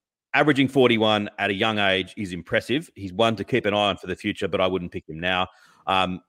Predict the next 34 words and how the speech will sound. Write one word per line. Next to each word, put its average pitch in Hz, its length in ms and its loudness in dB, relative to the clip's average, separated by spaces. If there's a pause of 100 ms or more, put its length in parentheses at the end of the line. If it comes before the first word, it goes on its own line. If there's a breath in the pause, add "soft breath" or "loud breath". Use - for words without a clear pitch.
(120)
you 113 100 -10
know, 76 160 -8
jokingly, 110 600 0
Maddinson 95 560 -2 (280 loud breath)
averages 95 380 -8
forty 110 340 2
with 98 140 0
a 95 60 -2
strike 101 340 0
rate 104 140 2
into 98 120 -4
the 90 120 -6
sixties, 110 560 -6 (220 soft breath)
and 110 100 -2
he's 101 120 0
averaged 110 340 0 (180)
well 135 260 6
into - 160 0
the 87 100 -6
fifties - 400 -6
since 101 180 -14
he's 87 120 -18
been 95 160 -4
down 90 180 0
in 87 60 -6
Victoria 90 560 -2
since, - 420 -12
um, 80 340 -8
the 80 60 -20
start 95 240 -4
of 85 100 -12
twenty 92 200 -6
eighteen, 87 240 -4
well, 92 120 -10